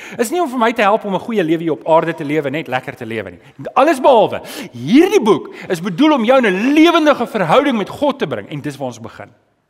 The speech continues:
Verstaan, maak dit sin vir julle? Okay, so, dis om net, ek is net besig om die tafel te dek, maar vanoggend wil ek drie baie belangrike uitklarings maak, en dis wat op die raam gaan doen. Dis om die tafel te dek vir die reeks.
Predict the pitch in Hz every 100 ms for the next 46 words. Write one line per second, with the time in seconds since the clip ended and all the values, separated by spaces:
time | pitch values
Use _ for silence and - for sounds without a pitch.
0 | _ _ - 151 185 143 147 139 - 123
1 | - 107 - _ _ - 180 175 95 -
2 | 208 185 - - - 220 320 330 320 -
3 | 294 330 196 254 285 247 220 - 254 262
4 | 294 - 147 151 262 - - - 202 285
5 | - 453 - 175 190 165 208 190 120 -
6 | 180 190 254 320 - - 127 170 185 220
7 | 208 185 156 160 170 180 180 190 170 -
8 | - 202 - - 196 180 170 - 143 104
9 | 123 151 202 196 190 151 127 139 135 104
10 | - - 190 240 220 262 262 254 277 214
11 | 156 175 - 143 120 208 311